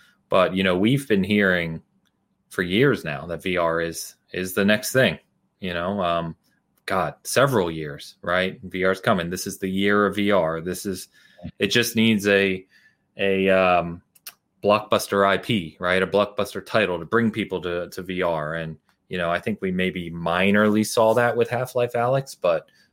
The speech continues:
certainly not to the degree that I think people have been preaching for years now. And I, I don't know what it is that gets the market there.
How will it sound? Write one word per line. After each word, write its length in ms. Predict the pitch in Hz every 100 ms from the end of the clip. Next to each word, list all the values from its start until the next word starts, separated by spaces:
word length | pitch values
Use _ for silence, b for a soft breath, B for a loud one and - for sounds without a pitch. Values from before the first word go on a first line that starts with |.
| _
certainly 500 | - 123 131 101 95
not 280 | 95 92 -
to 80 |
the 120 | 90 85
degree 400 | 87 85 90 90
that 160 | 85
I 80 | 82
think 220 | - 92
people 240 | 95 87 87
have 80 | -
been 120 | 80
preaching 360 | 95 82 87
for 120 | 80 82
years 380 | 80 90 95 76
now. 220 | 73 73
And 80 | 82
I, 180 | 92 b b b -
I 80 |
don't 260 | 107 123 147
know 140 | 135
what 260 | 120 117 117
it 100 | 98
is 340 | 110 110 90
that 260 | - 87 - _ _ _ _ _ _ _ _ _ _ _ _
gets 260 | 101 95 -
the 120 | 95
market 600 | 85 87 90 87 80 -
there. 300 | 82 76 69